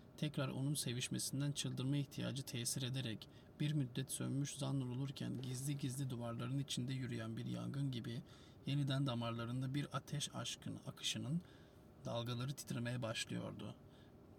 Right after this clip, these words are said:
Nihayet Şayan Kalfa son gelişinde ona küçük bir kağıt uzatmıştı. "Bir ay gezip dolaştıktan sonra Mısır'a geçeceğiz ve bütün kışı orada geçireceğiz.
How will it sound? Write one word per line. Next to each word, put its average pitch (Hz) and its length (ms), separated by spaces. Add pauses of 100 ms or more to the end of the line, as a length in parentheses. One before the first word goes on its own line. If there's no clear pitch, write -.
Nihayet 139 420
Şayan 131 360
Kalfa 123 480 (1160)
son 170 260
gelişinde 135 680
ona 143 260
küçük - 320
bir 139 100
kağıt 131 300
uzatmıştı. 110 580 (960)
"Bir 170 140
ay 160 120
gezip 143 340
dolaştıktan 135 560
sonra 120 280
Mısır'a 123 320
geçeceğiz 110 680
ve 135 180
bütün 165 280
kışı 143 280
orada 131 220
geçireceğiz. 107 760